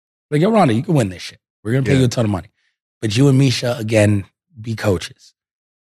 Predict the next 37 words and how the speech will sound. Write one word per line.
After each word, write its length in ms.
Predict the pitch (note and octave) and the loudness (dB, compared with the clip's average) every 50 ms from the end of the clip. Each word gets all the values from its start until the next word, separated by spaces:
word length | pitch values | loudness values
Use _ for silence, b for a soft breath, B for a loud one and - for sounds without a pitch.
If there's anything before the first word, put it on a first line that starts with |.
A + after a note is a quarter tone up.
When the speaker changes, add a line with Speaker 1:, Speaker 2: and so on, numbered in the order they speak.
| _ _ - | _ _ -2
Speaker 1:
But 140 | A2 A#2+ B2 | 0 2 4
we're 120 | B2 A#2 | 4 2
trying 400 | A#2 - - - B2+ A#2+ A#2 A2 G#2 | 2 0 0 0 2 2 2 2 -2
to 100 | - G#2+ | -4 -2
build 200 | A2 G#2+ G2+ G2 | -2 0 0 0
one 140 | G2+ G2 F#2+ | -2 -4 -6
forty-five." 560 | - - F#2+ F2+ F2 - - F2+ E2 D#2 - _ _ _ _ _ | -8 -10 -14 -14 -16 -16 -18 -20 -20 -20 -20 _ _ _ _ _
You 100 | G#2+ G#2 | -10 -10
just 160 | G#2 A2 A2 A#2 | -8 -6 -6 -6
give 100 | A2 G#2 | -6 -6
'em 80 | G#2 | -4
a 20 | G2+ | -4
bunch 220 | A2 G#2+ G#2 - | -4 -4 -4 -4
of 60 | G#2+ G2 | -6 -6
girls 240 | G2+ G#2 G2+ F#2+ F#2+ | -4 -4 -4 -4 -6
at 80 | F#2+ | -8
one 140 | F#2 F#2 F#2 | -10 -10 -12
forty-five. 560 | F2+ - F#2+ F2+ E2+ E2+ - F#2 F2+ E2+ D2+ - _ _ _ _ _ _ _ _ - | -12 -12 -14 -16 -16 -16 -14 -12 -14 -14 -14 -18 _ _ _ _ _ _ _ _ -6
Like, 80 | G#2+ B2+ | -2 -2
that's 140 | F3+ - | -2 -2
pretty 280 | - - - C3+ A#2+ A2+ | -2 -6 -4 0 0 0
fucking 360 | G2 - G2 F2+ - F2 F2 | 0 -2 -6 -14 -16 -18 -8
good. 260 | E2+ G#2+ D3+ D#3+ - _ _ _ _ _ _ _ _ _ _ _ - | -4 -2 -2 -2 -4 _ _ _ _ _ _ _ _ _ _ _ 0
P 120 | - A3 D#4 | 0 2 2
F 100 | G3 - | 2 2
L 160 | G#3 A#3 G3+ | 4 4 4
has 140 | E3+ D3+ B2 | 4 4 2
a 80 | G#2+ | 0
really 460 | F#2 F#2 G2 A2+ D3+ G#3+ A3 F#3 D3+ A#2+ | -4 -4 -2 2 4 4 4 4 4 2
good 260 | A2+ D#3 D3 B2 A#2 | 2 2 2 2 2
one 140 | C3 B2+ B2 | 2 0 0
forty-five 560 | - - B2 A2+ G#2+ G2+ - G#2+ G#2 F#2+ F2+ | 0 0 0 0 0 0 0 0 0 0 -2
division. 360 | F2+ F2+ G2 F#2+ F2 - - _ _ _ _ _ _ _ _ _ _ _ _ _ _ _ _ _ _ _ _ _ - | -8 -10 -10 -10 -10 -12 -16 _ _ _ _ _ _ _ _ _ _ _ _ _ _ _ _ _ _ _ _ _ 0
Like, 140 | C#3 C#3 B2+ | 0 2 2
really 560 | A2+ A#2+ B2 C#3 D3+ E3 G3 F#3 D3+ B2+ A#2 | 2 2 4 4 6 6 6 6 4 4 2
good. 240 | A2 A2 F#2+ E2+ - _ _ _ _ F2+ | 0 0 -4 -6 -8 _ _ _ _ -14
Speaker 2:
Yeah. 300 | F#2 F2+ F2 E2+ E2+ | -14 -12 -12 -12 -16